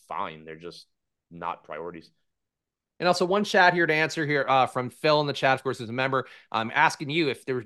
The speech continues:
Speaker 2: only twenty maxing, is Sims Max worth it, or is the data in Sims good enough? Obviously, I would tend to say that the more lineups you have that are simulated against each other, the better you're gonna have. But obviously, it's relative to your,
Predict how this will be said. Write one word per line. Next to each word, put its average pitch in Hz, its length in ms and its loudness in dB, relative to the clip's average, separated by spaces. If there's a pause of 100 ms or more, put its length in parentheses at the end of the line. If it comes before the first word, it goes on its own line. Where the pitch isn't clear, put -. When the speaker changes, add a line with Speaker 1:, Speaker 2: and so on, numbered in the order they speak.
Speaker 2:
only 180 180 2
twenty 180 260 0
maxing, 156 380 0
is 131 100 -6
Sims 160 300 -4
Max 131 260 0
worth 160 280 0
it, 185 160 2
or 151 100 0
is 123 80 -4
the 131 60 -4
data 139 340 2
in 127 140 0
Sims 131 320 -4
good 117 200 -4
enough? 117 300 -2
Obviously, 117 540 -2 (320)
I 135 80 4
would 151 100 0
tend 156 160 2
to 143 40 -6
say 156 200 -2
that 135 260 0
the 123 60 -8
more 120 240 0
lineups 127 340 -2
you 139 80 -4
have 123 260 4
that 117 100 -2
are 110 60 -4
simulated 123 460 -2
against 117 240 -4
each 123 120 -10
other, 120 160 -4
the 107 80 -8
better 113 240 -2
you're 120 80 -4
gonna 123 160 -4
have. 127 260 0
But 113 100 -4
obviously, 107 280 -4
it's - 120 -14
relative 117 280 -4
to - 100 -12
your, 113 280 -6